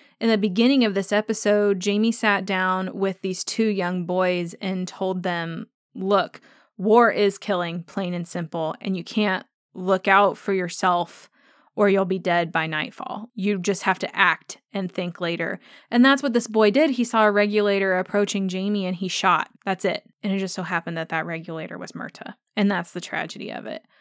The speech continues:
So I'm sure that to a certain extent, Jamie blames himself in that regard. But also, Murtagh's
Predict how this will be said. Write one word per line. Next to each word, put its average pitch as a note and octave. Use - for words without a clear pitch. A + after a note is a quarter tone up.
So -
I'm A3
sure A#3+
that G#3+
to A#3+
a A3
certain G#3+
extent, G#3
Jamie G#3
blames F#3+
himself G3
in F3+
that E3+
regard. C#4
But C4
also, B3
Murtagh's B3